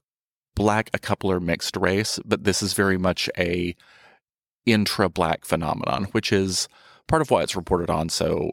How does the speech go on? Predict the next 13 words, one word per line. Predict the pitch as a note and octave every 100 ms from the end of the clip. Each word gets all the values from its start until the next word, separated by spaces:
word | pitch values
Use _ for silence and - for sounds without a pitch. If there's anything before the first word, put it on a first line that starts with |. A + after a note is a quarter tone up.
| -
hysterically. | - F#2 - E2 - - - A2+ _ _ - - _
Um, | F#2 F#2 F2 F2+ F2+ - _ _ - - _
so | - B2
Clementine | - E3+ F3+ - C#3+ A#2 G#2+ G#2 _ - - - - - _ _ _
is | G#2+ G#2 G2+ G2+ -
seventeen. | - C#3+ F#3 - F#2 D#2+ E2+ - -
Her | G2+
father's | - A2+ A#2+ G#2+
just | G#2+ -
been | F#2+
convicted | G#2 F#2 F2+ F#2 F2
of | F2
murder. | E2+ D#2+ E2